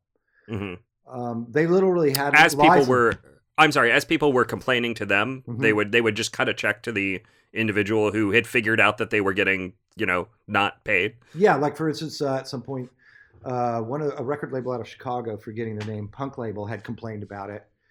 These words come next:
Speaker 2: And, uh, you know, so, and then suddenly all the stuff was back on there. So there must have been some sort of settlement and the back money was paid.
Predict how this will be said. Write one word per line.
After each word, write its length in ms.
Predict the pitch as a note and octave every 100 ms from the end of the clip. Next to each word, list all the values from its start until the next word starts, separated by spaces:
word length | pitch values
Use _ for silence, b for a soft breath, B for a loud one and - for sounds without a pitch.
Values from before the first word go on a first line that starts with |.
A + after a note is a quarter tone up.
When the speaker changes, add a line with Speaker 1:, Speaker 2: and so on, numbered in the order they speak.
| _ _ _ -
Speaker 2:
And, 300 | A#2+ A#2+ A#2
uh, 260 | A#2 A2+ B2+
you 100 | F3+
know, 180 | A#2+ A#2+
so, 500 | - C#3+ C3+ B2+ B2 E3
and 100 | D3
then 140 | D3+
suddenly 400 | D3+ D#3 C#3+ C3+
all 300 | D3 C#3 C3
the 100 | A#2+
stuff 240 | - C3 -
was 100 | A2
back 280 | A#2+ A2+ C#3
on 220 | C#3 C3+
there. 260 | B2+ B2
So 160 | A2+ B2
there 220 | B2 B2 B2
must 280 | D3+ E3+ -
have 80 | D3
been 160 | D3
some 300 | - D3 C#3+
sort 260 | C3 D#3 C#3+
of 60 |
settlement 540 | C#3 C#3+ C#3 C3+ C3+ C3+
and 80 | C3+
the 60 |
back 280 | A#2 B2 -
money 200 | A#2+ A2
was 160 | A2 -
paid. 380 | B2+ A#2+ G#2+